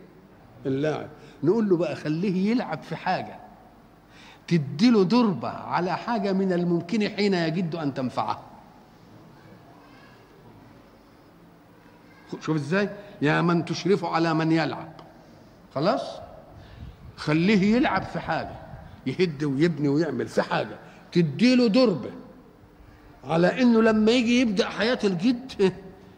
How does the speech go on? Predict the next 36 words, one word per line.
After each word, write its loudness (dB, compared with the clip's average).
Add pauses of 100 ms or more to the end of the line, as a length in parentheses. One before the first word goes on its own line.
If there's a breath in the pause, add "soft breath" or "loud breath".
(120)
يبقى -2
الفترة -2
اللي -4
كان -4
بيلعب -4
فيها -8
دي -4
تبقى -10
إيه؟ -8 (1040)
آه. -14 (400 loud breath)
ولذلك 4
تجد 0
العيال -2
اللي -4
نس-، -14
اللي -2
نبحبح -8
عليهم 2
شوية 0
في -6
لعب 2
ويجيبوا -2
آلات 0
ويكسروها -4
ويعملوها -4
ويفك -12
ويعمل، -4 (400 loud breath)
اوعى 0
تجيب -2
له -2
حاجة -6 (280 loud breath)
من 2
ال-، 0
من 2
الجدية 2
الدائمة، -2